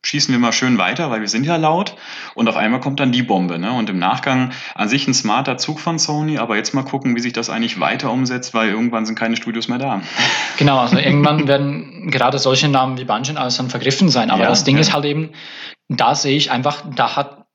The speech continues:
Speaker 2: mittlerweile doch eher Microsoft die Überhand.
Speaker 1: Mhm.
Speaker 2: Weil sie haben es jetzt schon geschafft, ein so riesiges Ding aufzubauen in ihrem Game Pass, so ein großes Imperium und Anzahl Studios und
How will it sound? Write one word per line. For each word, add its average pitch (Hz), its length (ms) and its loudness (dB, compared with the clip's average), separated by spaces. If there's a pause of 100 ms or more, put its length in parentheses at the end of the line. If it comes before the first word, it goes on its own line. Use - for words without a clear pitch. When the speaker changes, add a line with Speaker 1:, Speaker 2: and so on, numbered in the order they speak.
Speaker 2:
mittlerweile 135 640 2
doch 135 240 -2
eher 143 320 2
Microsoft 123 440 -2
die 139 60 -6
Überhand. 104 420 -2 (400)
Speaker 1:
Mhm. 98 240 2
Speaker 2:
Weil 120 100 2
sie 127 120 -2
haben 143 200 0
es 143 160 -2
jetzt 139 200 0
schon 151 180 0
geschafft, 135 400 0
ein 127 440 -6 (240)
so 139 280 4
riesiges 147 540 4
Ding 147 300 6
aufzubauen 151 1000 2 (420)
in 139 140 4
ihrem 123 240 6
Game 120 240 4
Pass, 156 160 2
so 143 80 4
ein 143 80 4
großes 135 320 2
Imperium 135 520 4
und 139 220 2
Anzahl 120 380 2
Studios 156 580 4
und 123 680 0